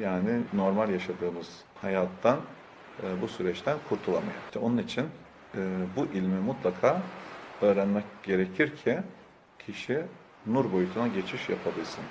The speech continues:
Bu nur boyutunun ilk mertebesi nefs-i mutmainne diyoruz. Bu mutmainne nefse ulaşan bir kişinin artık geri dönüşü yok. Diğer üç nefis mertebesi arasında geri dönüş vardır. Yani emmaredeki levvameye geçebilir,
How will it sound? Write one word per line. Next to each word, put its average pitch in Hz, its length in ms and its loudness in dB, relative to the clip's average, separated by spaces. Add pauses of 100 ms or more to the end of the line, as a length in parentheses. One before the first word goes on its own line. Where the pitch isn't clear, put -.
(360)
Bu 131 220 -4
nur 151 160 0
boyutunun 98 580 2
ilk 147 200 -4
mertebesi 98 540 2
nefs-i 117 260 2
mutmainne 95 680 0
diyoruz. 92 380 0 (460)
Bu 143 80 0
mutmainne 131 840 4 (400)
nefse 107 380 2
ulaşan 104 580 2
bir 117 120 -4
kişinin 104 420 0 (460)
artık 135 360 4 (400)
geri 131 260 6
dönüşü 104 320 2
yok. 95 140 6 (360)
Diğer 143 240 6
üç - 280 -4
nefis 107 320 -2
mertebesi 107 540 4
arasında 107 500 4
geri 113 380 0
dönüş 104 300 2
vardır. - 560 0 (120)
Yani 95 300 4 (160)
emmaredeki 104 760 4
levvameye 95 520 6
geçebilir, 87 560 -4